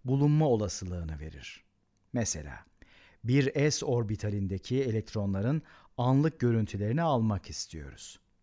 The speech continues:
Hatırlayalım. Bir S orbitali bu şekilde gözüküyordu.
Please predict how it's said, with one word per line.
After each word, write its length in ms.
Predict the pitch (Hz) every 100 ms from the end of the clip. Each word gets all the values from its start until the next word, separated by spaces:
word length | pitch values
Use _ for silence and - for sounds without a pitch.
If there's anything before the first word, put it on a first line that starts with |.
| _
Hatırlayalım. 680 | - 113 117 92 90 73 69 _ _ _ _ _ -
Bir 480 | 113 127 120 131 131
S 140 | -
orbitali 680 | 113 101 101 - 107 156 160 -
bu 140 | 143
şekilde 460 | 127 113 - 92 95
gözüküyordu. 760 | 82 76 - 87 82 76 -